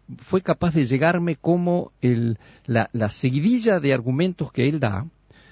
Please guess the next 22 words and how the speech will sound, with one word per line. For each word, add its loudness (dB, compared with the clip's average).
en 4
or-, 0
en -2
forma 0
muy 0
lógica, -2
diciendo 2
que 0
hay 2
que -6
atacar 0
el -6
tema 0
del -2
consumo, -6
diciendo 2
que 0
hay 0
que -2
tratar 0
de 0
liberar 0